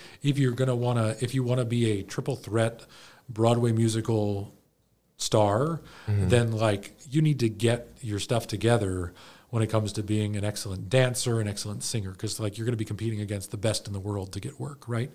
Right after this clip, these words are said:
Speaker 2: Yeah.
Speaker 1: I think that, um, I think that if you're interested in film and television, I think that that's a different skill set. I
Speaker 2: Mm-hmm.
Speaker 1: think that, um, I don't wanna speak for all film and television actors, 'cause I think that there is a lot of training that goes into it.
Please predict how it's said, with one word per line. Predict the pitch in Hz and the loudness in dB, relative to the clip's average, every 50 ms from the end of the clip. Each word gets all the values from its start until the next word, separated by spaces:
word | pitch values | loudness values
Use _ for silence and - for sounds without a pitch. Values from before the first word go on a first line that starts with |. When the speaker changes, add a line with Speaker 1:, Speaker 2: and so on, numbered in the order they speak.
| - - | -6 -2
Speaker 2:
Yeah. | 101 95 80 - - - - - | 0 0 0 0 -2 -8 -2 2
Speaker 1:
I | 135 127 | 2 4
think | 127 - 151 143 151 - - | 4 4 4 4 2 2 2
that, | 131 123 123 - - - | 2 2 0 -2 -4 -2
um, | 113 110 107 101 95 92 90 87 85 - - - - - - - - | 0 0 0 0 -2 -4 -6 -8 -8 -12 -18 -20 -20 -20 -14 -4 -2
I | 123 | -2
think | 113 - - 139 127 127 - | 0 2 2 2 2 2 0
that | 117 110 | 0 -2
if | 107 - 123 | -2 0 0
you're | 117 117 113 123 | 0 0 2 0
interested | 120 113 - 127 - 123 107 107 | -2 -2 -4 -4 -4 -4 -2 -2
in | 107 104 | -4 -4
film | - 131 113 104 | -2 -2 -2 -2
and | 101 101 | -2 -2
television, | - - 143 156 143 147 139 147 139 | 0 0 0 2 2 2 2 2 2
I | 110 98 | 0 0
think | - 113 101 | 0 -2 -4
that | 101 98 | -2 -2
that's | 117 110 - 110 | -2 -2 -2 -4
a | |
different | 95 - 117 - - 131 135 156 - - _ _ - | -4 -2 -2 -2 0 0 -2 -2 -4 -8 _ _ -8
skill | 120 - - - 147 151 151 | -6 -4 0 0 0 0 0
set. | - - 175 185 208 208 - - - - - - - - | 0 0 0 0 -2 -4 -10 -16 -20 -20 -20 -14 -6 0
I | 104 101 | 2 4
Speaker 2:
Mm-hmm. | 120 95 | 6 6
Speaker 1:
think | 113 127 - - - | 6 6 4 2 0
that, | 113 110 110 - - - - - - _ _ - | 0 0 0 -4 -10 -20 -20 -20 -20 _ _ -4
um, | 117 110 104 98 92 87 87 92 104 - | 0 0 0 0 0 -2 -4 -6 -4 0
I | 123 | 0
don't | 127 113 | 0 2
wanna | 107 101 95 | 0 -2 -2
speak | - - 110 107 - | -4 -4 -6 -6 -6
for | - 113 - | -6 -8 -6
all | 101 98 104 107 | -2 0 0 2
film | 104 - 110 101 104 | 2 0 -2 -2 -2
and | 98 | -2
television | 101 98 110 120 123 123 131 | -2 -2 -2 -2 -2 -2 0
actors, | 131 135 131 135 165 135 | -2 -2 -2 -2 -4 -4
'cause | 127 104 107 | -2 -2 -2
I | 101 | -2
think | 110 104 | -4 -4
that | 104 95 | -6 -4
there | 104 101 101 113 | -4 -2 0 0
is | 117 104 - - - _ _ - | 0 0 -2 -4 -8 _ _ -10
a | 110 107 | -6 -4
lot | 110 110 98 | -2 -2 -2
of | - | -4
training | - - 117 110 110 120 117 | -4 -2 -2 0 0 0 -2
that | 110 98 | -4 -4
goes | 101 101 92 92 | -4 -4 -4 -4
into | 110 120 120 120 101 | -4 -4 -4 -4 -4
it. | 90 - | -6 -8